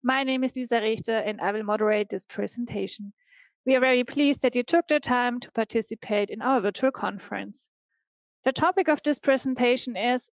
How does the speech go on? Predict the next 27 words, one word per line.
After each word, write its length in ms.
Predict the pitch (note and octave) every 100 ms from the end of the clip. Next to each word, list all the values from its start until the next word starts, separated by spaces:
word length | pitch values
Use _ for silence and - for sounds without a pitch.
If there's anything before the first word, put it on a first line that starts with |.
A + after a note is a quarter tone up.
| A#3+
secondary 640 | - D4+ - C#4+ B3+ B3+
site 360 | - B3 B3 -
compensation 920 | B3 A#3 A#3+ A#3 A3 A3+ - A#3 A3+
for 240 | - G3+ -
isolated 680 | A3 D4+ - B3+ B3 B3 -
power 300 | G3+ G#3 A3
supplies. 680 | G#3+ - B3 C#4+ E4 - - - - - - _ _ _
Our 220 | C4+ C4
speaker 420 | B3+ - C4+ C#4 B3+
is 320 | E3 A#3 -
Carlo 340 | - G#3+ A3 G#3+
Lombardi 540 | G#3 G#3 A#3 C#4 D4
from 260 | C#4 A3+ A3+
our 160 | G#3+
partner 400 | A3 - A#3 B3+
Microchip 720 | A#3 G3 G#3+ - A#3 - A3+ A3 - _
Technology. 720 | C#4 - G3+ E3+ D3 D3+ - - - _ _ _ _ _ _ -
He 140 | F#4+
will 140 | G4
hold 220 | C4 C4+ C#4
a 40 |
presentation 800 | C#4 C4+ C4+ C4 B3+ B3 B3+ B3 B3 B3
and 140 | - A3
will 160 | G#3+ -
answer 340 | G#3 A3+ G#3+
your 120 | G#3+
questions. 960 | - - G3 - - - - - -